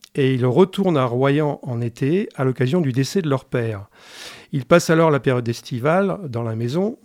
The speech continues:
de leur père et retrouvent leur amie d'enfance, Cassandre. S'instaure alors un triangle amoureux et une rivalité entre les deux frères, ponctuée par un mal-être très aigu et une réelle souffrance intérieure de l'aîné,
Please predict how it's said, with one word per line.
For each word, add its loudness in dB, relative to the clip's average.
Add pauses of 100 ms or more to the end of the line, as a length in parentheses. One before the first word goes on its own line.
(200)
de -20
leur -12
père 2
et 2
retrouvent 0
leur 2
amie -2
d'enfance, -4 (120)
Cassandre. -4 (560)
S'instaure 4
alors 2
un -4
triangle 0
amoureux 0 (300)
et 2
une 2
rivalité 0
entre -2
les 0
deux 4
frères, -4
ponctuée -2
par -2
un 2
mal-être 0
très 2
aigu -2 (460)
et -4
une 0
réelle 2
souffrance -4 (120)
intérieure 0
de -6
l'aîné, -2